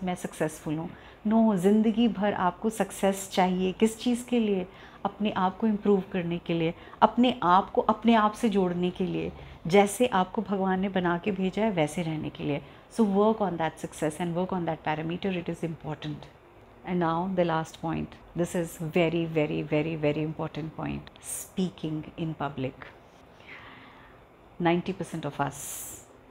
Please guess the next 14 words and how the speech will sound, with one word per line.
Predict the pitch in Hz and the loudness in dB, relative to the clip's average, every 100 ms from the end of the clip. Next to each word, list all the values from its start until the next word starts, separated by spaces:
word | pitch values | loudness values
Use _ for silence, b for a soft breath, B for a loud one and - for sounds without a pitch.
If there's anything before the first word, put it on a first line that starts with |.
| - | -6
find | - 160 | -2 -2
it | 156 - | -2 -8
very | 160 170 185 185 | -8 -2 0 2
difficult | 165 - 147 - 147 139 - | 0 -4 -6 -4 -4 -6 -6
and | 175 165 | -6 -2
uncomfortable | 165 180 180 156 151 - 135 135 147 - B B B B - | -2 0 -2 -2 -4 -8 -8 -8 -12 -14 B B B B -6
to | 160 | -6
just | 147 175 - - | -2 -4 -4 -2
address | 151 143 147 147 | -2 2 0 2
anybody | 160 156 147 147 | 0 0 -4 -4
and | 156 | -2
everybody | 151 147 143 139 151 | -2 -4 -6 -6 -6
in | 151 | -6
public. | - - - - | -6 -8 -10 -10